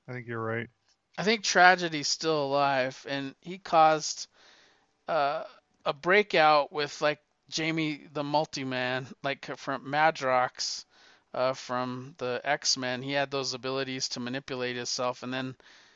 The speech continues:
Speaker 2: his former team was watching him on T V, and, uh, they were like, "Oh, we got, we gotta bring him in. He's, he's lost his shit."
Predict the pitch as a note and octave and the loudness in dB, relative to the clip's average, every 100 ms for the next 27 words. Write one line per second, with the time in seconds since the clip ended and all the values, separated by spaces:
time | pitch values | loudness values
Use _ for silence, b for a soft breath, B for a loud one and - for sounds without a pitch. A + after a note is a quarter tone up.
0 | b _ - D#3+ D#3+ - - F3+ F3+ E3 | b _ -8 -4 -2 -2 0 2 2 0
1 | - F3 E3+ D3+ D3+ D3 D3+ D3+ D3 C#3+ | -2 -4 -2 -4 2 2 2 -2 -2 -2
2 | C#3 C3+ B2 - E3 C#3+ C3 C3 A#2+ b | -2 -4 -8 -10 -10 -8 -8 -10 -14 b
3 | b b b b _ _ C#3+ C#3+ C3+ C3+ | b b b b _ _ -4 -2 -2 -2
4 | B2+ B2+ B2 A#2 - _ _ _ _ D3+ | 0 2 0 -4 -12 _ _ _ _ -2
5 | D3 D3 C#3 D#3+ D#3 D3 D3+ C#3+ C#3+ - | 2 2 2 4 2 2 4 4 2 -4
6 | _ - F#3 F3+ C3+ B2+ C3+ C3+ B2+ C3+ | _ -8 2 4 4 -2 -4 -2 -2 -2
7 | C3+ C3 D3 - D3+ D3+ D3+ C#3+ C#3+ C3+ | -2 -4 -10 -14 -10 -8 -8 -6 0 2
8 | C#3 - A#2+ - A#2 A#2+ | 2 -4 -6 -6 -4 -6